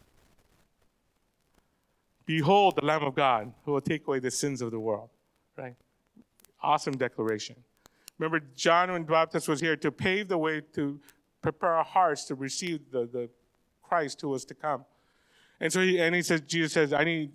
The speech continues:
you need to baptize me." He said, "No, no, no, what do you mean? You need to baptize me. How, how can I, I can't even hold your sandals." And Jesus said, "No, this is the way it should be." And we know that John baptizes him. Jesus comes out of the water,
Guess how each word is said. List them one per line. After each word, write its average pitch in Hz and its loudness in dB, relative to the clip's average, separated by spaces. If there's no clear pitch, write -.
you 156 -6
need 151 -10
to - -8
baptize 139 2
me." 127 -4
He 131 -4
said, 135 -2
"No, 208 0
no, 247 0
no, 190 0
what 202 2
do 240 -4
you 233 -2
mean? 208 0
You 196 0
need 220 -2
to 202 -2
baptize 180 4
me. 156 0
How, 175 -4
how 170 0
can 202 -4
I, 156 0
I 156 -14
can't 202 -4
even 175 -2
hold 180 0
your 160 -4
sandals." 160 -2
And 143 -6
Jesus 156 -6
said, 160 -4
"No, 165 4
this 165 -6
is 185 -10
the 170 2
way 156 2
it 139 0
should 131 -2
be." 131 2
And 123 0
we 139 0
know 151 2
that 135 -2
John 143 2
baptizes 170 2
him. 175 -6
Jesus 180 -4
comes 196 -4
out 214 2
of 233 -8
the 240 0
water, 208 10